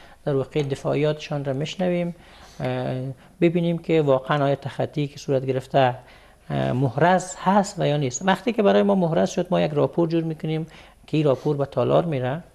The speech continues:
و اونجا از تالار هم می‌خوایم که در واقع کل نمایندگان یک مصوبه داشته باشن، مصوبه تالار رو بگیریم.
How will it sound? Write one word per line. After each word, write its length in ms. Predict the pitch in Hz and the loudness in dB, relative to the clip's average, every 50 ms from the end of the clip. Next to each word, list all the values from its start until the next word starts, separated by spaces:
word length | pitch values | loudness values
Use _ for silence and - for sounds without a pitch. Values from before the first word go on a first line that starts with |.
| _ - - _ - _ - | _ -20 -20 _ -16 _ 0
و 360 | 143 123 131 131 139 - - - - | 0 2 2 0 -2 -4 -8 -8 -4
اونجا 380 | - 165 180 185 185 180 180 - | 0 0 2 2 4 4 2 2
از 220 | 143 139 - - | 2 0 -2 -2
تالار 360 | - 135 131 135 160 175 180 | 0 0 2 2 2 2 0
هم 200 | 151 165 170 170 | 0 -2 -4 -4
می‌خوایم 400 | 170 170 147 - 175 165 165 160 | -4 -6 -6 -6 -6 -6 -6 -6
که 200 | - - 170 160 | -6 -6 -4 -2
در 120 | 147 143 127 | -2 -2 -4
واقع 260 | 123 127 - - 151 | -4 -6 -6 -6 -8
کل 220 | 147 - - 151 | -4 -4 -4 -4
نمایندگان 580 | 151 147 139 131 127 120 120 123 123 143 156 160 | -2 -4 -4 -4 -4 -6 -6 -6 -4 -4 -4 -4
یک 120 | 151 143 | -4 -4
مصوبه 560 | 127 127 - - 135 113 120 127 123 127 131 | -6 -6 -6 -4 -2 -2 -2 -2 0 0 0
داشته 300 | 131 135 135 - - 143 | -2 -2 -8 -10 -10 -10
باشن، 260 | 139 139 139 - 156 151 | -10 -10 -10 -8 -8 -4
مصوبه 480 | 139 135 139 143 131 131 127 123 127 | -2 0 0 0 0 0 0 0 -2
تالار 340 | 131 - 135 131 131 131 131 | -2 0 -2 -2 -2 -2 -2
رو 120 | 135 131 | -4 -4
بگیریم. 420 | 127 156 156 - 196 151 156 190 | -6 -6 -6 -4 -2 -2 -2 -2